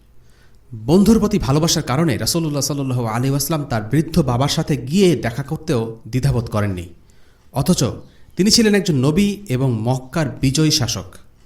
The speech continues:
অন্যদিকে আবু বকর রাদিয়াল্লাহু আনহুও বুঝতেন, বয়সে বড় হলেও তার বাবারই উচিত নবীজি সাল্লাল্লাহু আলাইহি ওয়াসাল্লামের সাথে দেখা করতে চাওয়া।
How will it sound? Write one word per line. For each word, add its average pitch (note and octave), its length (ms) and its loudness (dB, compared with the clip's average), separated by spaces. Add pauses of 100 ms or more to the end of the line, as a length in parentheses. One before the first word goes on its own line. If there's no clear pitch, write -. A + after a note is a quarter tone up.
(600)
অন্যদিকে C#3 640 0 (540)
আবু G3 220 2
বকর G3+ 200 0
রাদিয়াল্লাহু D3 380 2
আনহুও E3+ 260 4
বুঝতেন, C3+ 500 0 (720)
বয়সে F#3+ 380 4
বড় C#3+ 260 4
হলেও E3+ 420 4 (100)
তার B2+ 140 0
বাবারই C3 440 2
উচিত E3+ 400 2 (260)
নবীজি C#3 320 0
সাল্লাল্লাহু B2 480 -2
আলাইহি A#2 300 2
ওয়াসাল্লামের C3 380 -2
সাথে C3+ 320 -4
দেখা A#2 340 -6
করতে G#2+ 220 -6
চাওয়া। F2 240 -8